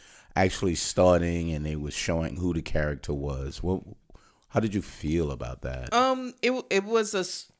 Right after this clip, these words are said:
Speaker 2: it was slow. I wasn't, you know, kinda, I was just trying to just feel it out, just look
Speaker 1: Right.
Speaker 2: at it. And, uh, at some point I was getting very frustrated.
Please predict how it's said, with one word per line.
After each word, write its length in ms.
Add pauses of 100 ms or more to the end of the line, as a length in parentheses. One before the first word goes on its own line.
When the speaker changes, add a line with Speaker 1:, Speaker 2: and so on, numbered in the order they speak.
Speaker 2:
it 80
was 200
slow. 380
I 80
wasn't, 680 (500)
you 80
know, 280 (100)
kinda, 420 (100)
I 60
was 100
just 200
trying 260
to 120
just 280
feel 220
it 100
out, 280
just 200
look 180
Speaker 1:
Right. 120
Speaker 2:
at 220
it. 200
And, 420
uh, 340 (720)
at 160
some 220
point 340
I 100
was 220
getting 520
very 680
frustrated. 920